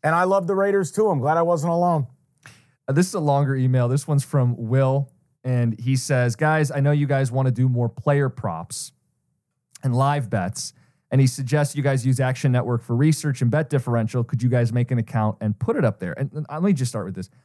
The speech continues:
Speaker 2: The reason I don't think we're doing that right now is we want you to listen to the podcast for the picks. We don't wanna put picks up somewhere else and have you not listen to the podcast.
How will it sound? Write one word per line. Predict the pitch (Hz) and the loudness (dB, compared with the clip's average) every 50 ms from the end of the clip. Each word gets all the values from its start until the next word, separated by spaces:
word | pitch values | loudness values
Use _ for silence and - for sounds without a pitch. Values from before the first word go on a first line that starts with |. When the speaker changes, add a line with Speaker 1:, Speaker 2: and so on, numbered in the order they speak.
| _ _ _ _ - | _ _ _ _ -2
Speaker 2:
The | - 147 | 0 2
reason | 143 165 214 233 240 226 180 | 2 2 2 2 0 0 2
I | 160 151 | 2 2
don't | 147 139 127 | 2 0 0
think | - 135 123 | -2 -4 -2
we're | 120 113 | -2 -2
doing | 101 113 117 113 110 | 0 0 0 2 0
that | 104 98 85 | 0 -2 -4
right | 82 98 90 90 | -4 -4 -6 -6
now | 87 92 90 87 | -6 -6 -6 -6
is | 90 - - | -8 -4 -2
we | 143 | 0
want | 165 180 185 175 - | 2 2 2 0 0
you | 156 | 0
to | 139 | 0
listen | 113 107 127 127 - - 143 | 0 0 0 -2 -2 -2 -4
to | 127 | -4
the | 104 101 | -4 -4
podcast | - - - 101 101 113 120 - - 139 135 135 - | -8 -8 -6 -4 -2 -2 -4 -2 0 2 2 2 0
for | - 160 | -2 -4
the | 147 139 | -4 -4
picks. | - - 156 156 - - - - - _ _ _ _ _ _ - | 0 0 0 0 0 -4 -16 -16 -16 _ _ _ _ _ _ -2
We | 135 | 0
don't | 135 139 | 0 2
wanna | 139 123 - | 0 -2 -4
put | - - 147 - - - | -2 -2 -2 -2 -2 -4
picks | - 147 135 - - | -4 -4 -4 0 0
up | 131 123 - | -2 -2 -2
somewhere | - - 131 123 117 117 113 | -2 -2 0 2 2 2 2
else | 113 120 123 123 - | 2 2 0 -2 -2
and | 117 110 | 0 0
have | 113 104 | 0 0
you | 101 101 | 0 -2
not | 104 104 101 - | -2 -4 -4 -6
listen | 104 107 104 - - 95 | -8 -10 -8 -8 -10 -10
to | 87 | -10
the | 80 | -10
podcast. | 76 - 71 64 65 _ - 58 52 - - - - | -14 -18 -18 -20 -20 _ -20 -20 -16 -16 -16 -18 -18